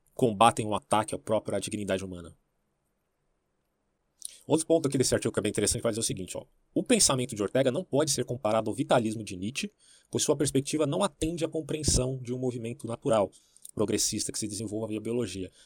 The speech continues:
Muito menos a base da compreensão está centrada na subjetividade do indivíduo, por um viés psicologista, como compreendeu Bergson. Sua ontologia não está fora do sujeito,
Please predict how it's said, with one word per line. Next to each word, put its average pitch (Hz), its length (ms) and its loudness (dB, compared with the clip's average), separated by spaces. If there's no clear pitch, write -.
Muito 139 220 -2
menos 139 240 2
a 127 60 4
base 147 300 2
da 135 80 0
compreensão 117 460 -4
está 120 160 0
centrada 113 420 0
na 117 80 -4
subjetividade 110 680 -2
do 110 80 -6
indivíduo, 101 440 -6
por 107 100 -8
um 110 60 -6
viés 107 200 2
psicologista, 101 640 -4
como 98 140 -10
compreendeu 98 400 -4
Bergson. 87 320 -8
Sua 220 300 6
ontologia 151 520 2
não 156 120 -2
está - 240 2
fora 185 420 4
do - 80 -6
sujeito, 95 500 -6